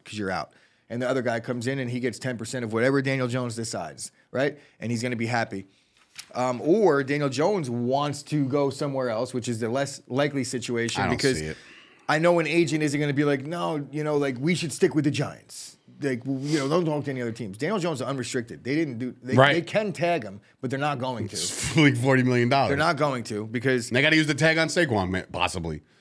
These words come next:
Speaker 1: Definitely.
Speaker 2: There's only one tag. You know what I mean? So
Speaker 1: Saquon's
Speaker 2: it's like
Speaker 1: gonna get tagged,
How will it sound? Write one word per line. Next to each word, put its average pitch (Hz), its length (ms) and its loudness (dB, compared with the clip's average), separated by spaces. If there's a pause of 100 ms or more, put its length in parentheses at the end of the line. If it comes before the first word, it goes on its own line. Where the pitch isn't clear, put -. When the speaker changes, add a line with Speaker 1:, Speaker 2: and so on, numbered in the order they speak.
(560)
Speaker 1:
Definitely. 107 200 0
Speaker 2:
There's 95 100 2
only 131 200 8
one 147 160 8
tag. 123 480 2
You 127 160 6
know 123 120 6
what 131 80 6
I 131 40 6
mean? 139 260 6
So 143 100 4
Speaker 1:
Saquon's 160 120 6
Speaker 2:
it's 151 80 2
like 113 80 4
Speaker 1:
gonna 147 140 2
get 135 160 0
tagged, 123 460 0